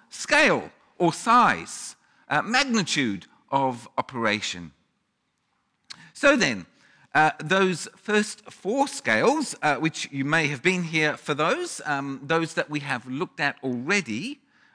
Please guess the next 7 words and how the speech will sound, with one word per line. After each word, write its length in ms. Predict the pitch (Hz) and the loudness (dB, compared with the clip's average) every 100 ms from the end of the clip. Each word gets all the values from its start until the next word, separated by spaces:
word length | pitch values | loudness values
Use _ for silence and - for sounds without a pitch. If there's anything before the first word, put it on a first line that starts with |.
| - | -2
Uh, 160 | 160 | -2
firstly, 600 | - - 302 - - 98 - _ _ _ _ _ _ _ | 0 0 2 0 -2 -4 -4 _ _ _ _ _ _ _
uh, 140 | 143 151 190 | 0 2 0
meeting 640 | 226 302 - 208 208 180 | 0 -2 -2 -4 -4 -4
with 260 | 175 175 - | -2 -2 -2
God 380 | 160 151 151 - - _ _ - | -2 0 -2 -6 -20 _ _ -2
alone. 480 | 139 117 90 78 | 2 2 0 -6